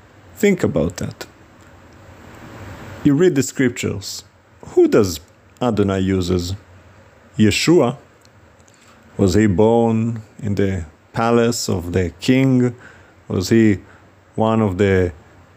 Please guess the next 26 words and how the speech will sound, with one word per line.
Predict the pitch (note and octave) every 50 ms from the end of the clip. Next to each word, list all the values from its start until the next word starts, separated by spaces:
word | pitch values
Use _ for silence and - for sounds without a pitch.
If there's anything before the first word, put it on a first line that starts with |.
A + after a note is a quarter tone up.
| _ _ _ _ _ _ - D#3+ C#3 - -
Perushim, | A#2+ A2 G2 G2+ G2 - - B2+ B2+ B2+ B2 A#2+ A2
the | F#2 G2 F#2 F2+
lead | G2 G#2+ B2 B2+ B2 A2+ G2+ F#2 E2+ F2+ - -
councils | - - A#2 A#2+ B2+ B2 A#2 - - A#2+ A#2 A2+ A2+ G#2+ G2+ F#2 F#2+
of | G2 F#2 E2+ D#2+
the, | G2 F#2+ F#2+ F#2+ F#2 -
no, | - A3 C#4 D4 - G#2+ - - - - - - -
he | - - B3
was | G3 D3 A2+
born | G2+ G2+ D3 E3 D#3+ C3 A#2+ A2+ G#2+ G#2+ - - - _ _ _
in | - B2 A#2 G#2+ G2+
Bethlehem | C3 D3+ D3 - B2 G#2+ G#2+ - G#2+ G2 G2 G2 G2 G2 - - _ _ _ _ _ _ _ _ _ _ _ _ _ - _ - - - - - -
where | - B2+ B2 A#2+
the | A2+ A#2+ -
animals | C#3+ D3 C#3 B2+ A2 G#2 F#2+ G2 F#2 - -
dwell, | - G2+ G2+ E2 B1 A1 - - _ _ -
in | - A2 G#2 G2+ G2 - - -
a | A2 G#2 G#2
stack | - - C3 B2 A2+ -
of | G#2+ - - -
hay | - C3 A#2+ G#2 F#2 F#2+ - - - - - - - - _ _ -
to | - A#2+ A2+
a | A2 G#2+
family | G#2+ - C3 C3 B2+ A#2 G#2+ G2 G2 G2
that | F#2 G2+ G2 -
was | - G2+ G2 F2+ F2+